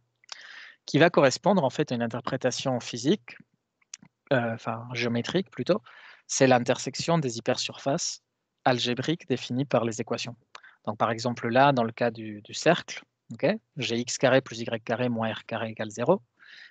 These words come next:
Qu'est-ce qui se passe si je veux par exemple intersecter, euh, mon cercle avec, euh, une, euh, parabole, ok ?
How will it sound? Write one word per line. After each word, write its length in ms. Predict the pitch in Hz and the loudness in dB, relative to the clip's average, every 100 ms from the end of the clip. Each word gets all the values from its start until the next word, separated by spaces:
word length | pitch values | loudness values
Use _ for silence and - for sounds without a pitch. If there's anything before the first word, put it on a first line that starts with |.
| - | 2
Qu'est-ce 180 | 160 - | 2 2
qui 100 | 127 | -2
se 100 | - | 4
passe 220 | 160 214 | 6 6
si 160 | - 113 | 0 -2
je 120 | 113 | -2
veux 180 | 123 156 | 0 2
par 180 | 117 | 2
exemple 560 | 110 110 135 170 - - _ _ - | 0 -2 -2 -4 -6 -20 _ _ -8
intersecter, 880 | 123 117 123 - 127 _ 131 120 120 _ - | -6 -2 -2 0 -4 _ 0 0 -2 _ -12
euh, 300 | 120 117 117 117 | -8 -8 -8 -8
mon 220 | 120 117 | -8 -6
cercle 580 | - 147 180 - - - _ _ _ _ - | 2 4 4 -2 -12 -14 _ _ _ _ -2
avec, 520 | 117 127 139 - - | 2 6 4 4 0
euh, 220 | 120 117 120 | 2 2 0
une, 400 | 127 131 127 120 | -2 0 0 2
euh, 460 | 117 113 110 110 - | 0 -2 -8 -16 -2
parabole, 540 | 120 123 120 113 131 - _ _ | 4 4 2 -2 -4 -12 _ _
ok ? 120 | 113 | -8